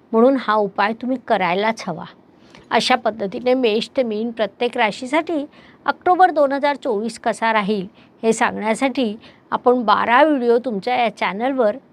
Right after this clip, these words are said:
अपलोड केलेले आहे. तुमच्या राशीचा तुम्ही पहा, मित्रांना, नातेवाईकांना त्यांच्या राशीचे शेअर करा. व्हिडिओ लाईक, शेअर, सबस्क्राईब करायला विसरू नका.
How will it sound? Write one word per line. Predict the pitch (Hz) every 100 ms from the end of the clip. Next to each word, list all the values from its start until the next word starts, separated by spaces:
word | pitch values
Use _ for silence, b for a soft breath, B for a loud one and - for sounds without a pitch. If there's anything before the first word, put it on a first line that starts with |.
| -
अपलोड | - 302 330 285
केलेले | 302 262 247 240
आहे. | 226 185 262 - b b _ 294
तुमच्या | 294 294 311
राशीचा | 294 247 - 254 262
तुम्ही | 254 247 226
पहा, | 247 226 208 220 226
मित्रांना, | 226 190 233 226 233 233
नातेवाईकांना | 226 220 - 247 240 233 233 226 220
त्यांच्या | 226 208 196 247 247
राशीचे | 226 196 226 - 214
शेअर | 220 233 220 247
करा. | - 196 180 - B B B B B 285 302 - - -
व्हिडिओ | 339 269 277 349 339
लाईक, | 285 247 294 -
शेअर, | - 269 254 254
सबस्क्राईब | 247 233 - - 240 294 247 _ _ _ _ - _ - _ -
करायला | 220 233 220 240
विसरू | 226 196 269 294
नका. | 262 240 185